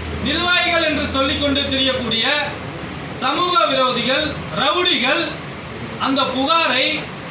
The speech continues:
அன்றே பதிவு செய்ய வேண்டும் என்று கலவரத்தை ஏற்படுத்தக்கூடிய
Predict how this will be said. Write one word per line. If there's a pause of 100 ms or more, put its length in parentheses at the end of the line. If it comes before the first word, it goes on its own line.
(220)
அன்றே (120)
பதிவு
செய்ய
வேண்டும்
என்று (600)
கலவரத்தை (140)
ஏற்படுத்தக்கூடிய